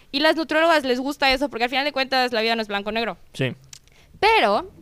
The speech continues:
Speaker 1: ahí
Speaker 2: Los
Speaker 1: te va la
Speaker 2: entrenadores.
Speaker 1: historia. No, no, no, no entrenadores. Bueno, entrenadores sí me han tocado, pero no directamente hacia mí, o sea, como que al público en general.
Speaker 2: Ok, ok, ok.
Speaker 1: Pero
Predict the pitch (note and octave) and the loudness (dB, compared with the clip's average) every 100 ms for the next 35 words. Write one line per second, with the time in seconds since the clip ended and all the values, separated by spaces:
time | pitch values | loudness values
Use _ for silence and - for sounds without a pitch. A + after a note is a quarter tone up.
0 | - - _ - - F#3 F#3 F#3 E3 E3 | -20 -20 _ -2 0 2 2 2 4 4
1 | - A4 G#4+ C4 F#3+ G3 B3+ C4+ C#4 C#4 | 4 6 4 4 2 0 2 4 6 4
2 | C#4 C4+ C4 B3+ C#4 - - G#3+ F#3+ F#3 | 2 4 4 4 0 0 0 0 0 -2
3 | - - - A4 A4 G#4 G#4+ A#4+ E5+ E5+ | -8 -8 -2 2 2 0 2 2 2 2
4 | D4+ D#4+ C4+ A#3+ A#3 A#4 A4 G#3 F#3+ _ | 0 0 0 0 2 4 4 2 -2 _
5 | _ _ _ D#4+ E4+ A#4+ A#4+ D4+ C4+ B3+ | _ _ _ 2 4 4 4 2 -2 -4
6 | A#3+ F#3+ F3+ - B3 A#3+ A#3+ B3 A#3+ C#4 | -4 -4 -4 -6 -4 -2 0 0 0 0
7 | D#4 C#4 A3 F3 D3 - C#3+ C#3 B2 A#2+ | -4 -4 -4 -6 -8 -8 -6 -2 -2 -2
8 | A#2 G#2+ A#2 E4+ G4 C4+ D4 | -4 -6 -2 2 4 4 0